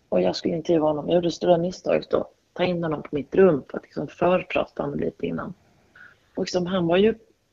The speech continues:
han hade barn i typ den åldern själv och han var helt knäckt liksom över situationen. Och han är ansvarig, såklart.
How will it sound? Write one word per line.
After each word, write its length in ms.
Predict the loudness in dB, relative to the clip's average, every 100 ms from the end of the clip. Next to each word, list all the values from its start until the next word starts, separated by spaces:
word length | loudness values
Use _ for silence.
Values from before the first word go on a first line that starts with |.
| _
han 180 | -6 -2
hade 360 | 2 2 0 -2 -12 -12 -16 0
barn 440 | 2 2 2 -2
i 260 | 0 0 0 -4
typ 200 | -2 -2 -2 -4
den 220 | 0 2
åldern 340 | 0 0 -2
själv 500 | -2 0 0 2 -2 -6 _ _ _ _
och 100 | -2
han 200 | 0 2
var 100 | 2
helt 380 | 4 2 2 -6
knäckt 500 | -6 -6 -6 -12 -10
liksom 220 | -4 0
över 140 | 0
situationen. 640 | 0 0 2 2 0 -4 -10 _ _ _ _ _ _
Och 260 | 2 2 2
han 140 | 0 2
är 60 |
ansvarig, 500 | -2 -2 0 0 -4 -12 _
såklart. 540 | -4 -2 -2 -4 -14